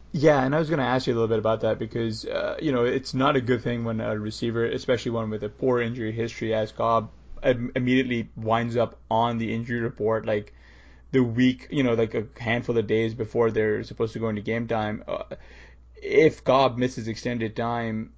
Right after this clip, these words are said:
are there any other receivers after Adams and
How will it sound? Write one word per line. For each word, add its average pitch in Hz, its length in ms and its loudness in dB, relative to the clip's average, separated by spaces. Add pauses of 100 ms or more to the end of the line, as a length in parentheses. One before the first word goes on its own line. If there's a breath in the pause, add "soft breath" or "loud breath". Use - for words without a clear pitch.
are 127 140 4
there 120 180 2
any 135 260 2
other 123 180 2
receivers 113 580 -4
after 113 600 0
Adams 117 520 0 (120)
and 113 340 -2